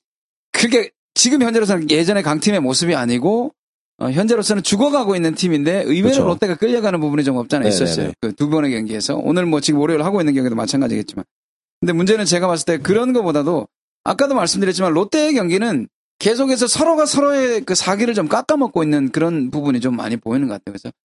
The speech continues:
Speaker 1: 계속 시-, 뭐 득점 후에 실점이 나온다든지 뭐 이런 부분에 가장 큰 문제인데, 어, 전반적으로 장마가 되면서 그런 부분도 있는 거는 것 같아요. 근데 기분 자체가 약간 다운돼 있다는 그런 느낌,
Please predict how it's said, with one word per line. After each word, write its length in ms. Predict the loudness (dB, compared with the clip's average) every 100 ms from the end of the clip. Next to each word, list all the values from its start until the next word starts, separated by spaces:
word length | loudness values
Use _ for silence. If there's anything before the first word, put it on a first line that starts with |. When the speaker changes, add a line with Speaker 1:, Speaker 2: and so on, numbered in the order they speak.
| _ _
Speaker 1:
계속 360 | -2 0 0 -4
시-, 160 | -4 -2
뭐 120 | 0
득점 320 | 0 0 0
후에 100 | 0
실점이 340 | 0 -2 0 -2
나온다든지 540 | -2 -6 -8 -8 -8
뭐 140 | -4 -2
이런 220 | 0 0
부분에 400 | 0 0 0 -2 -6 _ _
가장 200 | -2 0
큰 140 | 0 0
문제인데, 420 | 2 2 2 -2 -6 _ _ _ -2
어, 320 | 0 2 0 0
전반적으로 560 | 0 2 0 2 2 0
장마가 460 | 0 2 2 2
되면서 560 | 0 0 2 2 0 -2
그런 220 | 0 0 2
부분도 300 | 0 2 2
있는 180 | 2
거는 160 | 0 0
것 80 | -2
같아요. 240 | -2 -4
근데 160 | -4 -6
기분 260 | -2 0 2
자체가 320 | 2 0 0
약간 320 | -2 -2 -4 0
다운돼 320 | 0 2 0
있다는 360 | -2 -4 -4 -2
그런 220 | -2 -2
느낌, 320 | -2 -4 -6